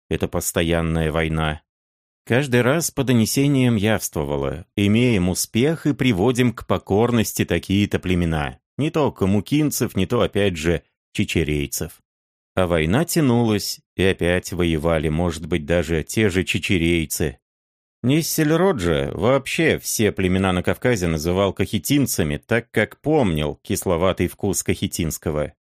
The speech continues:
Что делать, если весь Кавказ вдруг будет завоёван, плохо себе представляли и Николай, и Чернышов, и Волконский. Они знали, Персия победила бы,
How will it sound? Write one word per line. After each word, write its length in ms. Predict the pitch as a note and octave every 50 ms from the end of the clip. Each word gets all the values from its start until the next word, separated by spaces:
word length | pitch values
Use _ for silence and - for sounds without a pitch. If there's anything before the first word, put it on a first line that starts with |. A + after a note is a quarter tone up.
| _ _ _ _ _
Что 220 | - - - G2
делать, 400 | E2+ F2 G#2+ G#2 F#2 F2 - -
если 300 | F#2 F#2 F2 - - F#2+
весь 220 | F2 F#2 F#2+ F2+ -
Кавказ 500 | - F#2+ E2+ - - G2+ F#2 E2 - E2
вдруг 360 | D#2+ D#2+ G2 G#2 G2+ D2+ D#2+
будет 360 | D#2 G#2 A2+ F#2+ F2+ F2 D2+
завоёван, 680 | D2+ F#2+ F#2+ F2+ F2 E2 F#2 A#2+ C#3 D3 C#3 C#3 C#3 B2
плохо 460 | - F#2 F2 F#2 G#2+ A2+ - - F#2+
себе 300 | - - G2 D#2+ E2 D#2
представляли 840 | - E2 D#2 - - - F2+ D#2+ D#2+ E2 D#2+ D#2+ D2+ D2+ C#2+ - _ _ _ _ _ _ -
и 80 | F#2
Николай, 600 | E2 D#2 C#2 - D#2+ D2 C#2+ F2 G#2 A#2 A#2 G#2 E2+
и 80 | D2
Чернышов, 840 | - - E2+ D#2+ - D#2 D#2 D2 - - G2 G2+ G#2 F#2+ - - _ _ _ _ _ _ -
и 100 | F2+ F2+
Волконский. 840 | E2 D#2 D2 - - F2 E2 D#2 D2 - - - C#2+ C2+ C#2 - _ _ _ _ _ _ _ _ _ _ _ _ -
Они 240 | F#2+ A2+ D3 E3 C3
знали, 540 | F2+ D#2+ F#2 F2+ F2 D2+ C2+ C2+ C#2+ - _ _ _ _ _ _ _ _
Персия 500 | - G2 B2 D3 D3 - - - D3 C#3+
победила 600 | C3+ - D3+ C3+ B2 C3 A2+ A#2+ B2+ B2+ B2 A#2
бы, 260 | G#2+ A2+ G#2+ G2+ G2+